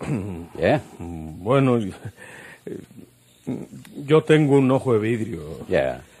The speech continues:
Speaker 1: Precisamente fui a Houston a que me hicieran una operación en ese ojo.
Speaker 2: Oh.
Speaker 1: Porque me había pasado algo y no me sentía bien.
Speaker 2: Eh, ya. Well,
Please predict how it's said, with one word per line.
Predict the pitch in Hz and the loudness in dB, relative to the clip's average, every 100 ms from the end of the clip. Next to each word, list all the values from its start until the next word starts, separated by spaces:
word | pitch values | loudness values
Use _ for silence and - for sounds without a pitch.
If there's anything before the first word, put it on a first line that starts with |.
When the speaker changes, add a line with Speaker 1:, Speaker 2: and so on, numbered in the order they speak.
| - - - | -20 -20 -4
Speaker 1:
Precisamente | 135 147 147 160 170 - 123 - - - - | 0 2 4 6 4 2 -2 -4 -16 -20 -8
fui | - 147 | 2 6
a | 135 110 | 6 6
Houston | - 147 139 - 101 | 4 2 2 -2 -6
a | 87 | -6
que | - 90 | -8 -6
me | 92 | -6
hicieran | 92 120 123 117 101 | -6 0 2 2 2
una | 104 | -2
operación | 101 101 92 - 101 98 | -4 -4 -6 -6 -4 -2
en | 87 | -4
ese | 90 - - | -8 -8 -10
ojo. | - 87 71 | -8 -10 -6
Speaker 2:
Oh. | 73 71 - - - - | -4 -4 -6 -20 -20 -12
Speaker 1:
Porque | - - 147 | -10 -4 0
me | 143 143 151 | 2 4 4
había | 160 220 - | 4 4 4
pasado | 175 - 170 170 | 2 4 6 8
algo | 170 127 | 8 4
y | 110 92 90 | 0 -2 -4
no | 92 123 | -2 0
me | 135 | 0
sentía | - 117 101 123 | -2 -4 0 2
bien. | 120 131 120 87 - - _ _ _ - - | 4 4 4 0 -8 -20 _ _ _ -20 -12
Speaker 2:
Eh, | 71 69 67 67 | -6 -4 -4 0
ya. | 82 73 - - _ _ - - _ _ _ _ _ - | 0 -2 -8 -20 _ _ -20 -20 _ _ _ _ _ 0
Well, | 170 95 85 107 90 67 62 | 4 6 4 2 2 -2 -6